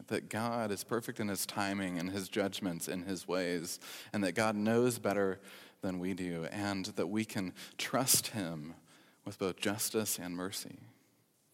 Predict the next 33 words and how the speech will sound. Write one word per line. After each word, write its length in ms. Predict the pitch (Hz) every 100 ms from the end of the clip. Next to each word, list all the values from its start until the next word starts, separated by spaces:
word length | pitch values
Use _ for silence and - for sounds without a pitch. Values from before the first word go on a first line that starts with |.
| _ - - - - - -
Ro-, 220 | 95 117
Romans 440 | 110 113 123 107 -
twelve 420 | - 104 104 -
puts 180 | 98 -
it 120 | 85
this 260 | 92 - 90
way. 300 | 80 80 82 - -
Uh, 280 | 90 87 -
read 240 | 98 95
these 240 | 92 90
few 200 | - 98
verses 500 | 87 90 92 92 85
from, 260 | - 87 85 - - - -
from 200 | 101 90
Paul's 420 | - 95 98 92
words, 300 | 87 87 82
because, 340 | - 104 92 -
uh, 140 | 120
Paul 320 | 98 - 135 139
is 100 | 117
talking 220 | 117 110
about 160 | 101
the 80 | 95
same 380 | 90 - 127 131
thing 240 | 123 110
in 80 | 98
Romans 280 | 87 95 92
chapter 300 | - 82 87
twelve, 420 | - 98 90 87 - - - - -
uh, 320 | 101 92 92 -
verses 420 | 104 104 104 82
nine 560 | 95 95 113 120 113 -
through 440 | - 113 107 104